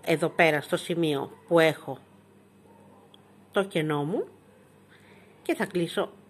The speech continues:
με άριχτο. Θα κάνω έξι αλυσίδες. Και πρώτο,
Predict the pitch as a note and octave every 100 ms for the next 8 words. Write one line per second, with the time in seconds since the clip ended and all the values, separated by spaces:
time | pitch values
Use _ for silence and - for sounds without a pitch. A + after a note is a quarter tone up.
0 | - - F#3+ D3 C3+ - - A#2 F3+ F3+
1 | D#3 - - - D#3+ - - - - -
2 | - D#3 C#3 - D3+ G3+ E4 - - -
3 | - - - - - - - _ - -
4 | _ - - - - - - - - -
5 | - - - - - - - C#4 G#4+ -
6 | - - - _ _ _ - - - -
7 | - - - - - - - - - -
8 | - - - B3+ - B2 A#2